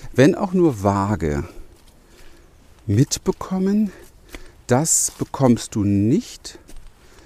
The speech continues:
wenn du so bist, wie du bist. Also wenn du echt und natürlich bist in deiner Art und Weise und in deinem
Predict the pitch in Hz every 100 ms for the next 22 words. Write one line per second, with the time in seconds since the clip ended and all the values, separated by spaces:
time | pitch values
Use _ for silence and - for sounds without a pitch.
0 | - - 107 139 131 151 165 160 - 104
1 | 117 139 147 - - - 131 127 - -
2 | 101 131 123 76 78 - - - - -
3 | - - - - 80 80 90 92 - -
4 | 120 - - - 98 95 - - 120 135
5 | 151 - 160 - - 104 95 92 - 90
6 | 120 - - 98 92 90 92 113 120 110
7 | 98 95 87 80